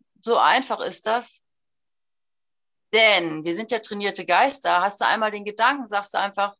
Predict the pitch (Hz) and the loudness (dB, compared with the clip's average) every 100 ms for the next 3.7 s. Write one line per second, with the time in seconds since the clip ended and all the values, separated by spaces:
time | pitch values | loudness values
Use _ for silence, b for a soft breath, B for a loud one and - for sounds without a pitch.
0 | _ 370 302 180 _ _ - 185 190 180 | _ -10 -8 -10 _ _ -10 -4 0 0
1 | 185 208 214 247 202 151 _ _ _ _ | -2 -10 -6 -4 -4 -6 _ _ _ _
2 | _ _ _ _ _ _ 202 202 196 202 | _ _ _ _ _ _ -4 2 2 2
3 | 214 - 208 - 143 151 | -2 -2 -4 -6 -10 -14